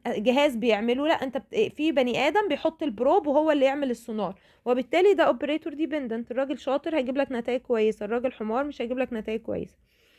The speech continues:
تاني حاجه ان هو مش كل السكارز بيعرف يشوفها، يبقى ده اول اشعه. تاني اشعه حاجه اسمها ميكتيوريتنج سيستو يوريثروجرام. ميكتيوريتنج يعني العيل بيعمل بيبي، سيستو يوريثروجرام يعني هصور البلادر والتراكت يعني، والبني ادم بيعمل بيبي.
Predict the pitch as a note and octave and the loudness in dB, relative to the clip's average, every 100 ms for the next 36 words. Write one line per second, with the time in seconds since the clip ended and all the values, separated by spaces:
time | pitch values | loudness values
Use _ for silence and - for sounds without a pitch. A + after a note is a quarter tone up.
0 | _ _ - E4 F4 E4+ E4+ D4 D4 D#4 | _ _ 0 2 2 0 0 2 2 0
1 | C4 - D#4+ E4 C4+ A#3+ D4 D4 A#3+ A3+ | -2 -2 0 2 2 0 0 0 0 0
2 | B3+ C4 - G3+ E3 - _ _ _ _ | 0 0 -2 -8 -10 -14 _ _ _ _
3 | _ - F#3 G#3 C#4 E4 B3 C#4+ D4 A3+ | _ -6 2 4 6 4 4 4 4 0
4 | - - - - D4+ G4 D4+ E4+ E4+ F4 | -2 -8 -6 -2 2 2 2 4 4 4
5 | E4 D#4+ - D#4+ E4 C#4 C4+ - - C4 | 2 0 0 -2 0 -2 -4 -8 -6 2
6 | C4 E4 F#4+ F#4+ F4 - E4 - D#4+ C4+ | 4 4 4 2 0 -2 -2 -2 -2 2
7 | C4+ - C4+ G#3 F#3 G3 A#3 C#4+ C4+ G#4 | 0 0 -4 0 0 0 -4 -4 0 2
8 | A4 G4+ C#4 B3 B3+ D#4+ C#4 C#4+ A3+ G3+ | 2 0 -2 0 2 4 2 0 -2 -4
9 | F3 F3+ - _ _ _ - F4+ F4+ F4 | -4 -8 -10 _ _ _ -2 -2 2 2
10 | C#4 F#4 E4+ C4 E4+ A4 C#4 B3 A#3+ D#4 | 2 2 0 2 2 4 0 0 0 2
11 | D#4+ B3+ A#3+ B3+ C#4 G4 A#4+ - _ - | 4 4 2 2 4 6 4 2 _ -8
12 | A#3+ E4 - A3+ A3 G3+ G#3 G3+ C4+ C#4 | 2 2 4 2 0 0 -2 -2 2 4
13 | F4+ - C#4 G#4+ A4 D4 B3 B3+ D#4 D#4 | 2 0 0 2 2 2 2 2 0 2
14 | C4 C#4 A#3+ G3 F3 F3 | 2 2 0 0 -2 -6